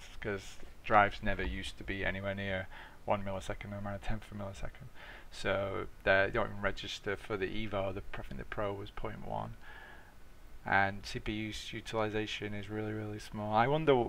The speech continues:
how C P U re-, utilization is measured in this, 'cause it doesn't really pick it up. And on to the next little tool.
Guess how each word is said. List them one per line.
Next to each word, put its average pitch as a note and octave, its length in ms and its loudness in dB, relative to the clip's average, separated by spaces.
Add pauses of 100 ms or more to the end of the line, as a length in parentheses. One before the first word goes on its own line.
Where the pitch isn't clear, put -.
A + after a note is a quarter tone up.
how A2 280 10
C A#2+ 160 -4
P - 140 -6
U G#2+ 180 -2
re-, G#2 220 -2 (140)
utilization G#2+ 600 -4
is G2+ 140 -8
measured G#2 320 -4
in G2+ 120 -4
this, G2+ 240 -6
'cause A2+ 180 -8
it A2 120 -6
doesn't A2+ 260 -10
really A2 160 -8
pick - 220 -10
it A2+ 80 -6
up. - 260 -6 (1040)
And F#2+ 200 -4
on E3+ 120 -4
to - 120 -10
the C3+ 80 0
next - 280 -4
little - 220 -2
tool. - 440 -6